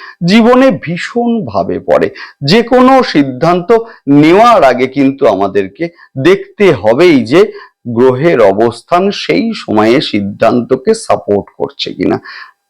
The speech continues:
ধরুন, আপনি একটি জবের সঙ্গে সংযুক্ত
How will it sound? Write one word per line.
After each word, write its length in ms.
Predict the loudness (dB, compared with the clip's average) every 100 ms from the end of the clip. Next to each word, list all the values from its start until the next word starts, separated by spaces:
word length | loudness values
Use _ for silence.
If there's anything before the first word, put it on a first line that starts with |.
| _ 0
ধরুন, 400 | 2 4 4 2
আপনি 280 | 2 0 0
একটি 280 | -2 -2 -6 -6 -12 _ -2
জবের 460 | 2 2 2 -2 -2
সঙ্গে 380 | -6 -4 -4 -6
সংযুক্ত 600 | -6 -8 -8 -12 -16